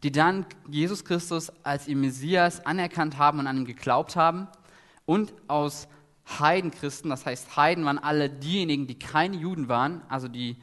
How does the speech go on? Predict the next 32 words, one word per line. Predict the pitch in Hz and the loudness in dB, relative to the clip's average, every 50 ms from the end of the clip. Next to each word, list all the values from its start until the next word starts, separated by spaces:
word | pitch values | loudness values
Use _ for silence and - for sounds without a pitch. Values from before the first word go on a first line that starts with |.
| - - - _ _ - | -20 -20 -20 _ _ -8
in | 135 135 | -4 0
anderen | - 156 185 196 175 170 | 0 2 2 2 0 0
Religio-, | 160 143 156 151 151 151 - - 151 151 156 147 | 0 0 0 0 0 -4 -4 -2 0 0 0 -2
äh, | 151 - - 139 | -4 -6 -4 -2
Religionen | 135 139 143 143 135 147 151 165 165 160 | 0 0 0 0 0 0 2 2 2 0
und | 120 139 - | -2 -4 -6
Kulten | - 170 175 185 175 156 | -2 -2 -2 -2 -2 -4
unterwegs | 139 135 135 123 131 131 127 127 - - | -4 -4 -4 -4 -4 -4 -4 -6 -4 0
waren | 135 131 139 143 143 - - | 0 2 2 0 -2 -6 -8
und | 120 131 131 123 | -8 -6 -2 0
dann | 131 135 156 175 180 147 - | 2 2 2 0 -4 -8 -8
aber | - 127 135 131 131 | -4 -2 -2 -2 -2
Jesus | 127 139 156 170 165 156 | -4 -4 -4 -4 -8 -10
Christus | - - 147 - - 131 - | -6 -8 -8 -8 -8 -16 -10
kennengelernt | - 151 139 147 143 131 127 120 117 | -6 -4 -2 0 0 0 -2 -2 -2
haben | 120 113 107 113 123 131 127 - - - - - _ _ _ _ | 0 0 0 0 0 -4 -10 -14 -20 -20 -20 -20 _ _ _ _
und | - 131 131 131 135 135 135 - | -4 -2 0 2 2 0 -2 -4
sich | - 131 117 - | -10 -10 -10 -10
zu | - | -8
ihm | - 139 127 120 | -4 -4 -4 -4
bekannt | 113 - 139 131 131 131 127 | -6 -2 -2 -2 -2 -2 -2
haben | 117 107 110 113 | -2 -2 -2 -2
und | 117 110 | -2 -4
an | 92 123 | -4 -4
ihm | 123 120 | -4 -4
geglaubt | 117 110 - - 113 123 120 - 156 | -6 -6 -2 0 0 0 0 -4 -12
haben. | 156 - 95 98 101 104 - _ _ - - - - | -12 -10 -10 -10 -12 -14 -18 _ _ -20 -20 -10 0
Also | - 143 165 175 180 185 | 4 4 6 6 4 0
die | 170 | -2
Gemeinden | 151 147 151 151 175 190 180 | 2 4 4 4 4 4 0
bestehen | 156 139 - - 156 143 | -4 -6 -2 0 0 0
aus | - 135 135 139 135 - - | 2 0 -2 -2 -2 -4 -10